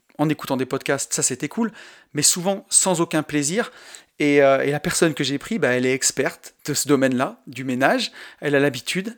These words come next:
elle va vite, elle le fait avec plaisir, c'est mieux fait. Euh, ça lui permet de gagner sa vie, et moi je gagne du temps, et j'ai un environnement bien plus inspirant. Et aujourd'hui,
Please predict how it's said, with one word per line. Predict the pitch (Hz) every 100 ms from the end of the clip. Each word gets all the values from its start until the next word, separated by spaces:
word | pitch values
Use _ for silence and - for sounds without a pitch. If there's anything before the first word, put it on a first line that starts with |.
| -
elle | 139
va | 127 123
vite, | 123 123 - - - - _ -
elle | 156
le | 147
fait | 143 151
avec | -
plaisir, | - 165 139 226 -
c'est | - 156
mieux | 151 180
fait. | - 160 240 - - - _ -
Euh, | 143 135 131
ça | -
lui | 160
permet | 147 160 156
de |
gagner | 143 160 156
sa | 147
vie, | 139 190 -
et | 139
moi | 156 190
je | 143
gagne | 147 156 143
du | 143
temps, | 190 269 - _ _ - -
et | 170
j'ai | 160
un | 151
environnement | 147 131 139 151 214 -
bien | 131 180
plus | 190 185
inspirant. | 185 - 196 175 175 - - - -
Et | 139
aujourd'hui, | 139 143 151 254